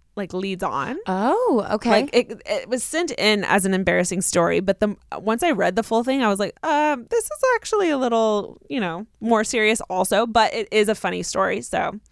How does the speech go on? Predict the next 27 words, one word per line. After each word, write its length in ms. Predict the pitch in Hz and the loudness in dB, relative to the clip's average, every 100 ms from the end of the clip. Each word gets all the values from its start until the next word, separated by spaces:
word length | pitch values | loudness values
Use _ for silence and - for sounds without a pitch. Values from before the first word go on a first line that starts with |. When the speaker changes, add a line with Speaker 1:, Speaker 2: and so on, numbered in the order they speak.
| - 214 | -2 0
Speaker 2:
Okay, 180 | 190 - - | 0 -4 -2
got 160 | 180 - | -2 -2
it. 120 | - | -4
Speaker 1:
Um, 280 | 190 175 - _ _ - | -4 -6 -10 _ _ -10
it's 120 | 220 | -4
a 60 | 220 | -2
little 220 | 233 240 | 2 2
more 160 | 269 262 | 2 2
lighthearted, 480 | 247 233 247 240 233 | 2 2 0 0 -2
however, 520 | 214 196 180 180 196 _ _ _ _ _ _ _ _ _ - | -2 -2 -4 -8 -14 _ _ _ _ _ _ _ _ _ -2
Speaker 2:
There's, 340 | 190 185 175 - | 0 0 -2 -4
we're 100 | 196 | 2
Speaker 1:
I 100 | 208 | 4
Speaker 2:
gonna 160 | 175 175 | 6 4
Speaker 1:
think 120 | 208 | 2
it, 60 | 185 | -2
Speaker 2:
attack 260 | - 170 180 | -2 0 2
Speaker 1:
I 40 | |
Speaker 2:
an 40 | 190 | 2
Speaker 1:
think 160 | 202 | 2
Speaker 2:
issue. 320 | 208 151 147 196 | 0 -2 -4 0
Speaker 1:
there's 240 | 208 185 | 2 2
an 80 | 196 | 0
issue 460 | 190 - 180 180 - | -2 -2 -2 -2 -2
in 140 | 180 | -8
there, 260 | 165 175 190 _ | -10 -12 -20 _
so. 280 | - - | -14 -14